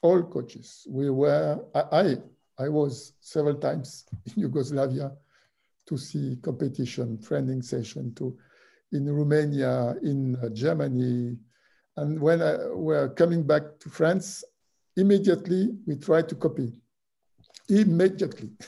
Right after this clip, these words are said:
<laughs> Sometimes it was working, sometimes not.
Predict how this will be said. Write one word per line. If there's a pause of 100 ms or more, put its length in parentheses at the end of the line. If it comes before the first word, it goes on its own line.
<laughs>
Sometimes
it
was
working,
sometimes
not.